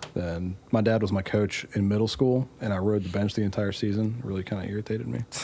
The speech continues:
Speaker 1: 'cause my older brother was on the team too. We're only two years apart, so it was like, "Dad's picking favorites again."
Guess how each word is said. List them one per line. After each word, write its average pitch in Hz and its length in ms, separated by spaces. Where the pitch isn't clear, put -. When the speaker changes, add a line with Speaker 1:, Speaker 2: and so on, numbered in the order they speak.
Speaker 1:
'cause - 300
my 107 80
older 110 200
brother 98 220
was 95 100
on 98 100
the 92 60
team 90 220
too. 101 200
We're 92 80
only 92 140
two - 140
years 95 180
apart, 98 380
so 90 400
it - 80
was 101 140
like, 90 240
"Dad's 101 200
picking - 220
favorites 120 380
again." 98 360